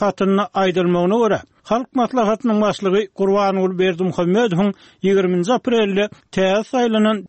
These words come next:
deputatlaryň öňünde sözlän sözüni diňleýän ýaşullaryň käbiri hassa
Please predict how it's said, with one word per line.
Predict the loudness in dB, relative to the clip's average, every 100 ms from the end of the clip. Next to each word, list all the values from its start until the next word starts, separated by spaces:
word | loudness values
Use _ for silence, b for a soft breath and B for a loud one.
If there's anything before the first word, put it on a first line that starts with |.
| _
deputatlaryň | -2 -2 -2 -2 0 -2 0 0
öňünde | 2 2 0 -4 -2
sözlän | 0 2 0 0 0
sözüni | 0 0 0
diňleýän | 0 2 0 -2
ýaşullaryň | 0 0 -2 -2 -2 -2 -4 -8
käbiri | -2 0 2 2 0 -4
hassa | -4 0 0 -2 -4